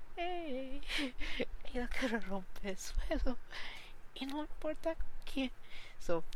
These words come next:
the whole thing happened. We started having, she's having fun, she's dancing, and, and I don't know. It was at that time that the whole time went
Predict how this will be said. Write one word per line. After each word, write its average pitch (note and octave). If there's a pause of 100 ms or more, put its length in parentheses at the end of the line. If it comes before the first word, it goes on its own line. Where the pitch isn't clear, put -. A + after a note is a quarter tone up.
(280)
the F3
whole F3+
thing F#3
happened. E3+
We D#3+
started E3
having, D#3+
she's F#3
having D#3
fun, C#3+
she's -
dancing, C3+
and, C3 (1400)
and D3+ (960)
I G#3
don't F3
know. F3
It F3+
was F#3+
at F#3+
that E3
time E3+
that - (760)
the -
whole F#3+
time F3+
went E3